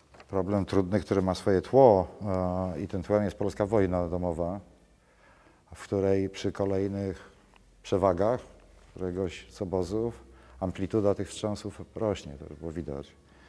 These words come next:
Warto przypomnieć to, co z goryczą przy-, wypominano politykom dzisiejszej opozycji, że nie rozliczono Zbigniewa Ziobry na przykład przed Trybunałem Stanu, e, w poprzedniej, e, kadencji. Natomiast ten fakt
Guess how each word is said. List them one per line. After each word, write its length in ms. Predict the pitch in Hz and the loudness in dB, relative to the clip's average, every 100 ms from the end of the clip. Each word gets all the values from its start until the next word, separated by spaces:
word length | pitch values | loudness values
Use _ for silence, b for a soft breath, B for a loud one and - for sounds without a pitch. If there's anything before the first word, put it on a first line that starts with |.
| b - | b 0
Warto 260 | 90 90 | 2 2
przypomnieć 500 | 92 - 95 92 98 | -2 -4 -2 -2 -2
to, 100 | 98 | -6
co 100 | 90 | -6
z 60 | 85 | -4
goryczą 380 | 92 92 - 85 | 0 0 -2 -8
przy-, 120 | 98 | -6
wypominano 600 | 87 85 90 85 85 85 | -6 -4 -4 -2 -4 -4
politykom 440 | 85 85 80 85 78 | -4 -6 -6 -8 -8
dzisiejszej 380 | 85 85 92 | -10 -8 -6
opozycji, 520 | 82 90 80 78 98 90 | -6 -6 -8 -8 -8 -6
że 200 | 90 90 | -6 -6
nie 100 | 90 | -6
rozliczono 440 | 80 80 90 82 | -8 -8 -8 -8
Zbigniewa 440 | 78 80 87 82 | -10 -8 -6 -4
Ziobry 340 | 80 82 76 80 | -4 -4 -6 -10
na 100 | 76 | -10
przykład 360 | - - 78 | -12 -12 -12
przed 160 | - 82 | -10 -12
Trybunałem 460 | 85 80 82 82 80 | -10 -8 -8 -8 -8
Stanu, 360 | 85 85 90 B B B B B B B | -8 -6 -8 B B B B B B B
e, 160 | 98 87 | -2 -2
w 120 | - | -4
poprzedniej, 640 | - - 90 90 92 92 92 90 | -10 -2 -2 0 -2 -2 -4 -6
e, 180 | 92 87 | -6 -2
kadencji. 520 | 95 95 85 - 80 | 0 2 0 -4 -8
Natomiast 420 | 76 82 85 - | -6 -6 -6 -2
ten 140 | 87 82 | -4 2
fakt 440 | 95 107 - | 4 4 0